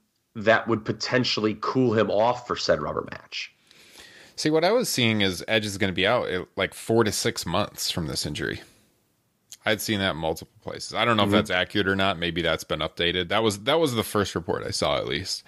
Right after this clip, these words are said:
Speaker 1: And a torn tricep is no joke.
Speaker 2: Yeah. So m-,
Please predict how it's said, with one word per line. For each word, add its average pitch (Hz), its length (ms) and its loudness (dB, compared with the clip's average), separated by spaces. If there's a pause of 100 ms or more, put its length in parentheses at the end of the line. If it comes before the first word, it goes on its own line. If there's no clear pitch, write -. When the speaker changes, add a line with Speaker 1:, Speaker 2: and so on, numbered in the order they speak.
Speaker 1:
And 214 100 2
a 208 40 2
torn 208 260 2
tricep 180 580 2 (220)
is 107 140 -4
no 117 140 4
joke. - 420 0
Speaker 2:
Yeah. 95 360 2 (640)
So 117 520 2
m-, 82 160 -14